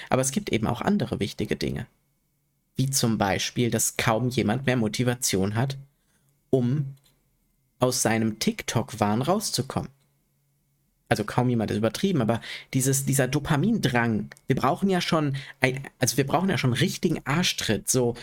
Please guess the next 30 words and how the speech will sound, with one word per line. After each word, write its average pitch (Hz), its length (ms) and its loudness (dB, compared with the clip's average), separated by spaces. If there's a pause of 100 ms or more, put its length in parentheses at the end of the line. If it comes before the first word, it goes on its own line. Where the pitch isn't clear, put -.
so - 160 2
einen, 120 300 0
äh, 107 340 2
Realitätscheck, 135 1400 0 (540)
damit 139 280 0
wir 160 60 4
mal 120 180 0
wieder 131 420 0 (220)
klar 123 200 2
denken 135 240 0
können. - 380 -4 (500)
Wir 120 100 2
brauchen 165 340 2
im 139 100 2
Prinzip 135 320 0
eigentlich 131 280 2
einen 120 80 0
Dopamin-Detox, 135 1200 0
äh, 50 220 -10
für - 180 0
eine 110 180 2
Woche - 320 0 (320)
am 113 140 0
besten. - 400 -2 (480)
Kein 156 280 2
Fast 135 480 0
Food, 117 460 -4 (400)
kein 151 320 0
Social 139 400 2
Media, 113 560 0